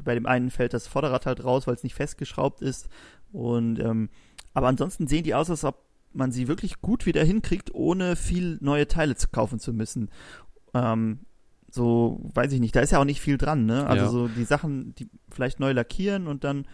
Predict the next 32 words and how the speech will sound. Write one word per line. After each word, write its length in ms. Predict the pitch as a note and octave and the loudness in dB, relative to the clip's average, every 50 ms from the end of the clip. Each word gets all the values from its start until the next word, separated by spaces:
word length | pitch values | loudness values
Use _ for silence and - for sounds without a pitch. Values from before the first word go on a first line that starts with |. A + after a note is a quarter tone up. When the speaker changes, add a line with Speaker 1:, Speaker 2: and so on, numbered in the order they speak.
| - - - - - _ - - | -20 -20 -20 -20 -20 _ -16 -10
Speaker 1:
ähm, 280 | - B2+ A#2 A#2 A#2 A2+ | -6 -4 -4 -4 -4 -2
den 120 | - A#2+ A#2 | -2 0 0
Motor 300 | B2 C#3+ F3 - D#3 - | 0 0 0 0 -2 -2
gucken, 220 | - - - C#3+ | -4 -6 -4 -4
dass 120 | C3+ - - | -4 -4 0
er 60 | C3+ | 0
läuft, 180 | B2+ C3 - | 0 0 0
das 160 | - C3+ - - | 0 -4 0 2
weiß 160 | C3 B2+ A#2 | 2 2 2
ich 100 | A#2+ A#2+ | 2 0
halt 100 | A2 A2+ | 0 -2
nicht, 120 | A#2+ - | -2 -4
wie 60 | C3 | -2
der 100 | A#2 A#2+ | -2 -2
von 140 | - B2 A2+ | -2 -2 -4
innen 220 | A2+ A2+ A2+ A2+ - | -4 -4 -4 -6 -6
aussieht. 420 | A#2+ A#2 - - - - - - | -8 -10 -10 -10 -10 -12 -8 -2
Speaker 2:
Ja, 80 | A#2 A#2 | -2 0
Speaker 1:
Das 80 | A2+ A2 | 0 0
Speaker 2:
ich 60 | - | 0
Speaker 1:
muss 60 | B2+ | 2
Speaker 2:
meine 220 | B2 B2+ C3+ C#3+ | 2 4 4 4
Speaker 1:
man 80 | C#3+ B2 | 2 4
Speaker 2:
bei 60 | B2+ B2 | 4 4
Speaker 1:
mal 60 | A#2+ | 4
Speaker 2:
der 220 | B2 A#2+ A#2 A2+ A2+ | 4 4 4 4 2
Speaker 1:
angucken. 160 | A2 A2 A2 | 2 0 0
Speaker 2:
einen, 500 | A2 A2+ B2 C3 C3 C3 B2+ B2+ B2+ B2 | 0 0 0 0 0 0 -2 -2 -2 0
dass 260 | A#2 A#2+ A2+ - - | 0 0 0 -2 -2
der 220 | - B2 A#2 A2+ A2 | -2 0 2 2 0
Stehbolzen 1200 | - - - - B2+ A#2+ B2+ B2+ A#2+ B2 B2+ B2 A#2+ A#2+ - - - - A#2+ A#2 A#2 A#2 A#2 A2+ | -2 -4 -4 0 2 4 4 4 2 2 2 2 2 2 0 -4 -8 -6 -4 -4 -2 -4 -4 -6
vom 540 | - - - A#2 A2+ A2 G#2+ G#2+ G#2+ G#2 | -8 -6 -4 -2 -2 0 -2 -2 -4 -6